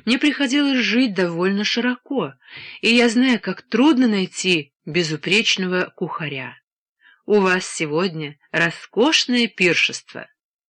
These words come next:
В самом деле, Франсуаза, воодушевлённая честолюбивым желанием угодить почётному гостю обедом,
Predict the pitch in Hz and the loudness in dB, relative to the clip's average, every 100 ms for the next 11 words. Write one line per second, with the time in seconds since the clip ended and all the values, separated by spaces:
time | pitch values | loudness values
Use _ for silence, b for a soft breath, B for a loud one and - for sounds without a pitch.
0 | _ _ _ _ _ _ _ - 165 156 | _ _ _ _ _ _ _ -4 -2 -2
1 | 151 143 147 - - _ B B B - | -6 -8 -10 -10 -18 _ B B B -2
2 | 190 175 - 196 226 190 - 143 - _ | 0 0 -2 0 0 -2 -8 -12 -16 _
3 | 160 160 160 - 156 175 180 170 165 151 | -2 -2 0 -2 -2 -2 -2 -2 -4 -4
4 | 151 - 165 - 156 151 180 165 151 156 | -4 -4 -4 -4 -4 -2 -2 -2 -4 -2
5 | 170 175 160 - 196 156 160 151 180 175 | -2 -4 -6 -6 -6 0 0 0 0 -2
6 | - 139 - 147 143 143 135 135 143 - | -6 -8 -4 -6 -6 -10 -8 -4 -4 -4
7 | - 131 147 127 180 220 147 | -10 -10 -10 -4 -2 -2 -4